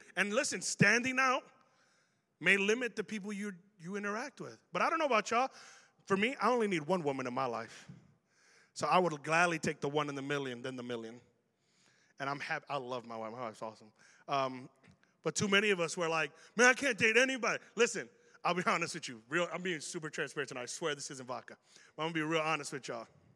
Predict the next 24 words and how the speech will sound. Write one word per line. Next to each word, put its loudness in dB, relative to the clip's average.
One 6
of 4
my 2
prayers, 0
I 0
pray -4
for -8
godly -6
men -10
to -20
come -4
into -6
my -4
church -8
and -10
marry 0
one -8
of -10
these -12
amazing -8
women -10
that -12
we -10
got. -10